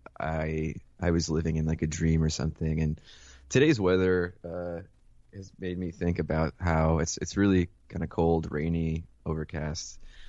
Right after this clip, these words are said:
how, uh, the winter is probably gonna be rough, right? Um, you know, at least in the summer, it's like I could walk around outside, um, and enjoy the weather. But,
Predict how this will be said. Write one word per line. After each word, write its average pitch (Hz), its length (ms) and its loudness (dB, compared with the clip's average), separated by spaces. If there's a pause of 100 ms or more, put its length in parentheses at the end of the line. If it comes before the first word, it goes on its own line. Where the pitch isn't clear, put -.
(120)
how, 82 420 2 (100)
uh, 71 420 -6 (580)
the 92 140 0
winter 82 320 4
is 78 100 -2
probably 76 420 -4
gonna 80 200 -6
be 80 100 -4
rough, 78 440 -2
right? 78 280 -4 (200)
Um, 80 280 -8 (220)
you 80 60 -4
know, 78 80 0
at 76 80 2
least 87 180 2
in 82 60 4
the 78 60 4
summer, 80 340 0
it's - 140 -6
like 71 140 -6
I 73 80 -4
could 69 160 -8 (300)
walk 85 220 0
around 80 300 0
outside, 76 520 -4 (520)
um, 76 480 -4 (320)
and 82 100 -6
enjoy 80 280 0
the 76 100 4
weather. 78 280 4
But, - 200 -4